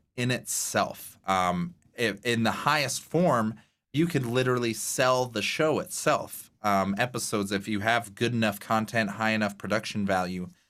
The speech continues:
the show itself is a media asset. Now, the equation becomes how and where and when do we plug this into the business goals of,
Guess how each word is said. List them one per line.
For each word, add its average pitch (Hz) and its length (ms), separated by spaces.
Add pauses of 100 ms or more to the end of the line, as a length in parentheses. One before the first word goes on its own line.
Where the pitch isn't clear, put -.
(440)
the 107 100
show 185 460
itself 117 640
is 101 120
a 95 60
media 101 440
asset. 82 560 (400)
Now, 127 360
the 117 140
equation 165 560
becomes 107 640 (360)
how 113 920
and 98 220
where 110 420
and 92 420
when 110 600 (600)
do 123 120
we 117 140
plug 120 400
this 110 240
into 104 800 (100)
the 110 80
business 110 640
goals 85 580 (320)
of, 92 320